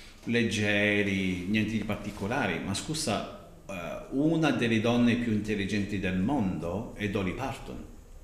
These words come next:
Dolly Parton è una donna di un'intelligenza straordinaria.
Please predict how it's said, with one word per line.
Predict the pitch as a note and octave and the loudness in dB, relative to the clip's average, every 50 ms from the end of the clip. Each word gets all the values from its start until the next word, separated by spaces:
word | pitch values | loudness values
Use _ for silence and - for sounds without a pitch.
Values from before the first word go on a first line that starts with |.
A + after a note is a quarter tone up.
| - - - - - - - - - - - - - - - - - | -18 -18 -18 -16 -16 -16 -16 -18 -18 -18 -18 -18 -18 -20 -20 -18 -12
Dolly | - A2+ C3 C#3 | -8 -6 -6 -6
Parton | C#3 C3 B2+ C#3 D#3 D#3 - F#2 F2+ F2+ F2+ | -4 -4 -4 -4 -6 -4 -4 -4 -2 -2 -2
è | F2+ F2+ E2 F2 | -4 -4 -2 -2
una | F#2+ F#2+ F2 | -2 -2 -2
donna | D#2+ F#2 G2 G2+ F#2 | -2 -2 -2 -2 -2
di | E2+ F2 F2+ | -2 -2 -2
un'intelligenza | E2+ F2 F2+ F2 - - F#2 D#2+ E2 D#2+ G2 F#2+ F#2 - F#2 F2+ | -2 -2 -4 -4 -4 -6 -6 -6 -4 -2 -2 -2 -2 -4 -6 -8
straordinaria. | - - - G#2+ G2 F#2+ F2 D#2 F2+ F2+ G#2 A#2+ B2 F#2+ D#2+ D2+ D2 | -8 -8 -8 -6 -6 -6 -6 -6 -6 -6 -6 -4 -4 -6 -6 -6 -8